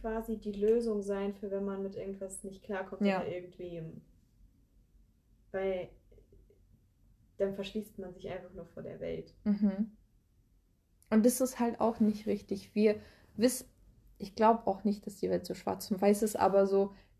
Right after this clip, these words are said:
Speaker 2: es ist nicht immer wir, die wissen, was richtig und falsch
Speaker 1: Ja.
Speaker 2: ist.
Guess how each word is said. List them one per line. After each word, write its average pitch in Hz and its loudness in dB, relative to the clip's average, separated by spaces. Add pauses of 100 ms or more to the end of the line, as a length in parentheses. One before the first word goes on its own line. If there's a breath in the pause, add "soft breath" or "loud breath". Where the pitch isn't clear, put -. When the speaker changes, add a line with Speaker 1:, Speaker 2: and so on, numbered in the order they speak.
(360)
Speaker 2:
es 208 6
ist 240 4
nicht 240 4
immer 196 6
wir, 202 6
die 202 2
wissen, 202 2
was 190 -4
richtig 202 -4
und 185 -2
falsch 196 0
Speaker 1:
Ja. 208 -6
Speaker 2:
ist. 269 4